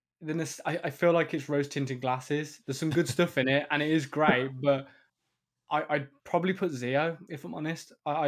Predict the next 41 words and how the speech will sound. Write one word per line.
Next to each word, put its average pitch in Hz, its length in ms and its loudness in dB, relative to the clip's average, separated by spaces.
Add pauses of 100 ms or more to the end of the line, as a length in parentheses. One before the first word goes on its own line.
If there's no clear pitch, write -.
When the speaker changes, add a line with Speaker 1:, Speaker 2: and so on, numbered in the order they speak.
Speaker 1:
I 156 160 -2
really 143 420 2
enjoyed 127 380 0
Zeo. 135 360 0
I 143 100 -2
think 139 220 -4
there's, 127 240 -6 (360)
they, 139 160 0
they 135 160 2
build 143 340 2
on 131 340 0 (180)
what 139 160 -2
was 135 140 -2
good 143 200 0
about 131 400 0
Mighty 127 220 -6
Morphin 123 380 -6
and 123 120 -6
kind 123 200 -6
of 120 140 -8 (880)
carry 131 300 0
on 127 140 -2
with 120 160 -6
that. 135 260 -2 (1200)
Speaker 2:
It 160 60 -4
was 160 140 0
a 127 40 -2
good 120 220 -4
time, 127 280 -4
yeah. 127 160 -4 (480)
Speaker 1:
Yeah. 131 320 0 (600)
Especially 175 320 2
bringing 165 340 2
back 143 300 0
kind 131 240 -2
of, 120 140 -4
you 123 60 -6
know, 117 220 -6
like, 120 200 -8
Jason 123 640 -2
and 120 180 -4